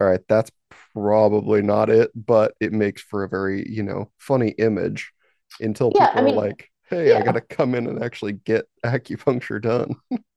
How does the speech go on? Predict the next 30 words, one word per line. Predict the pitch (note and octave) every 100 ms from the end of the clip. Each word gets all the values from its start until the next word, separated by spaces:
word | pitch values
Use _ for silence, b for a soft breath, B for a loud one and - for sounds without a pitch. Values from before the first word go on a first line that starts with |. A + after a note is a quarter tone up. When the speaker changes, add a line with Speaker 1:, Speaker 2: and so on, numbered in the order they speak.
| -
Speaker 2:
Yeah, | C#4 - -
well, | C4+ D4 B3+ A#3+
most | D#4+ A4 - A#4+
of | - -
the, | B3+ A#3+ -
I |
mean, | B3 B3+ A3+
we | C#4+
have | C#4
to | C#4+
look | A#3+ A#3 A#3+
at, | G#3+ G#3+
you |
know, | G3+ F#3+ F#3
where | G#3 G3+ G3
the, | F#3 F#3 F3 G3
you |
know, | G3+
where | F#3 G#3
it's | F#3+
coming | - G3 F3 E3+
from | F3 D#3
in | D#3 D3
the | -
culture, | - A#2+ - - D#3+ A2+ C3
you | F#3+
know, | E3
how | F3 D#3+
things | D#3+ D#3+ D3+
are, | E3 D3+